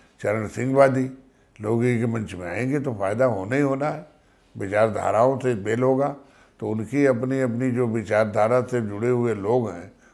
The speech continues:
वो एक मंच पर आएंगे और एक मंच पर आएंगे तो मतदाता उससे प्रभावित होगा। दूसरी बात, जनता ये जानना चाहती है कि आप देश की हुकूमत में जाना चाहते हैं तो आपकी ताकत कहाँ है, कैसे आप देश की हुकूमत में पहुँचेंगे,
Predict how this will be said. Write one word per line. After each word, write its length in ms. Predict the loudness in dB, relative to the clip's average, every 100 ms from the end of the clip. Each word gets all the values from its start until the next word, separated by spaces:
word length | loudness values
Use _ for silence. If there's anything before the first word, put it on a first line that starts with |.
| -10
वो 80 | -4
एक 240 | -4 -4
मंच 260 | -6 -6 -2
पर 140 | 0
आएंगे 380 | 0 0 -4 -10 -16 _ _ -6
और 180 | -2 0
एक 160 | 0
मंच 300 | 0 -2 -4
पर 60 | -2
आएंगे 300 | -2 -2 -4
तो 100 | -4
मतदाता 500 | -6 -4 -4 0 0
उससे 240 | 0 -4
प्रभावित 540 | -6 -4 0 0 -2 -6
होगा। 200 | -12 -14 -20 _ _ _
दूसरी 440 | -12 -10 -6 -2 2
बात, 220 | 4 4
जनता 400 | 2 -4 0 2
ये 180 | 2 2
जानना 320 | -2 -2 -2
चाहती 420 | -2 -4 -6 -8 -18
है 180 | -20 _ _ _ _ _ -4
कि 60 |
आप 160 | 0 0
देश 360 | 0 -2 -2
की 120 | -4 -4
हुकूमत 600 | -4 -6 -6 -4 -2 -2
में 160 | -4 -2
जाना 260 | -2 0 -2
चाहते 400 | -2 -4 -4 -10
हैं 220 | -12 -16 _ _ _ -2
तो 80 |
आपकी 300 | 0 0 -2 -4
ताकत 480 | -2 0 -2 -6 -4
कहाँ 260 | 0 0 -2
है, 180 | -6 -20 _ _ _ _ -4
कैसे 360 | -4 -2 0
आप 140 | 2 2
देश 300 | -2 -6 -8
की 100 | -6
हुकूमत 520 | -6 -6 -8 -8 -10
में 140 | -12
पहुँचेंगे, 440 | -10 -12 -14 -20